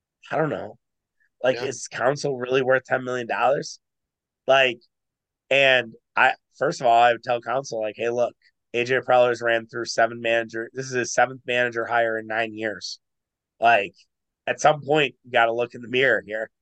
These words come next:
Speaker 1: <laughs>
Speaker 2: Yeah. Yeah, I mean,
Speaker 1: So
Speaker 2: that's, I, I could, I could maybe see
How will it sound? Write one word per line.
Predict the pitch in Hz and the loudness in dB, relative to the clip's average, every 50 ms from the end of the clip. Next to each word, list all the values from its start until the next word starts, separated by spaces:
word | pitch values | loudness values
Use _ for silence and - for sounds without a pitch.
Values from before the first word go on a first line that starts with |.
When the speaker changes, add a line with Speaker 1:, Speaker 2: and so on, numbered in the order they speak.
| _ _ _ _ _ - - _ _ _ _ - | _ _ _ _ _ -20 -20 _ _ _ _ -14
Speaker 1:
<laughs> | - - - _ _ _ - - - _ _ _ _ _ _ _ _ _ _ _ _ _ _ - | -12 -12 -12 _ _ _ -12 -12 -12 _ _ _ _ _ _ _ _ _ _ _ _ _ _ -12
Speaker 2:
Yeah. | 120 110 104 101 - - - - - - _ _ _ _ _ _ _ | -10 -8 -8 -8 -8 -8 -8 -8 -10 -14 _ _ _ _ _ _ _
Yeah, | - 147 147 131 120 | -4 -2 0 0 0
I | 117 | -2
mean, | 117 104 104 98 95 | 0 0 0 0 0
Speaker 1:
So | |
Speaker 2:
that's, | 123 123 123 - - - - - - _ _ _ _ _ _ _ - | -2 -4 -6 -6 -8 -10 -12 -12 -16 _ _ _ _ _ _ _ -8
I, | 135 139 - - | -8 -6 -4 -2
I | 139 143 139 | -2 -2 0
could, | - 151 139 123 - _ - | -2 -4 -6 -6 -10 _ -6
I | 127 135 147 | -4 -4 -2
could | 160 151 135 | -2 -4 -4
maybe | 123 113 117 120 127 127 120 | -4 -4 -4 -4 -4 -4 -4
see | - - 135 131 127 123 123 120 117 113 | -4 -4 -4 -4 -2 -2 -4 -6 -6 -8